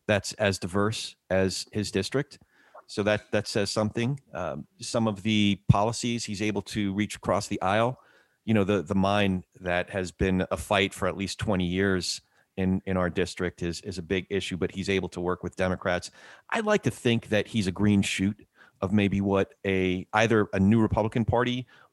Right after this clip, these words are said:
or a third party. I, I don't know how realistic a third party would be,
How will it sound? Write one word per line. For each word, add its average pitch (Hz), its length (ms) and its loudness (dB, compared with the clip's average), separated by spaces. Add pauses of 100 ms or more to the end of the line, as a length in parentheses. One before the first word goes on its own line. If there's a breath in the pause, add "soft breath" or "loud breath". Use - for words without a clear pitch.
or 95 440 2 (340)
a - 40 -14
third 104 320 0
party. 104 220 -2
I, 90 180 0 (120)
I 85 80 -14
don't 80 160 -14
know - 60 -10
how 85 140 -10
realistic 80 480 -12
a 85 40 -16
third 85 280 -8
party 78 220 -8
would 78 120 -12
be, 76 220 -10